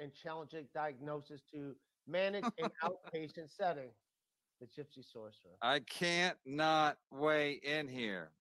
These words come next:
Speaker 2: I love it. I'll be studying that later. Dissociative identity disorder.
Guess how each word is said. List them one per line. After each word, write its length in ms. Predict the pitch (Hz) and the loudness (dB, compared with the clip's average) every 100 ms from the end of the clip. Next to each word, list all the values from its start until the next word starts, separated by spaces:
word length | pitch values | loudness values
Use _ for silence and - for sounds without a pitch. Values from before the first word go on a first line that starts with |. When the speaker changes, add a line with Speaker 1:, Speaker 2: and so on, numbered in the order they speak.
| - | -4
Speaker 2:
I 140 | 113 | -2
love 340 | 120 135 135 113 | 2 4 4 2
it. 180 | 92 - _ _ - | -2 -6 _ _ -10
I'll 100 | 107 | -8
be 80 | 120 | -8
studying 400 | - 123 117 113 | -4 -2 0 0
that 180 | 98 | 0
later. 400 | 107 113 107 92 - _ _ _ - | 0 0 0 -2 -6 _ _ _ -4
Dissociative 960 | 151 - 185 208 214 240 220 214 214 196 - _ 151 | -2 4 6 6 6 6 8 8 8 4 -4 _ 2
identity 800 | 165 170 170 175 170 175 170 156 | 2 4 4 4 4 4 2 0
disorder. 720 | 156 - 170 160 151 120 85 | -4 -2 2 4 4 4 0